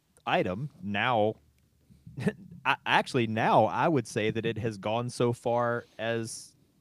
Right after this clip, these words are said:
probably most of the people, the, the greater percentage of people wearing dive watches aren't actually divers. So this is, you know, where this comes into, to,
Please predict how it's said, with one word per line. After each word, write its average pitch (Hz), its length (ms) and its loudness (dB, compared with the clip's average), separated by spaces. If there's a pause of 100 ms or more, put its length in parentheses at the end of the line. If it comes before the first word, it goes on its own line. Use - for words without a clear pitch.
(680)
probably 135 680 -2
most 120 560 -2
of 135 100 -8
the 131 80 -8
people, 123 560 -6
the, 110 160 -6 (100)
the 107 100 -6
greater 120 440 -6
percentage 143 500 -4
of 110 140 -2
people 123 260 -4
wearing 113 220 -4
dive 120 240 -4
watches 104 460 -6 (420)
aren't 120 220 4
actually 107 440 0
divers. 101 460 -6 (360)
So 117 340 2 (360)
this - 220 -2
is, 135 220 0
you 113 120 -6
know, 101 180 -2 (420)
where 110 160 0
this 117 240 -2
comes 117 300 -2
into, 110 520 -2 (160)
to, 90 320 -4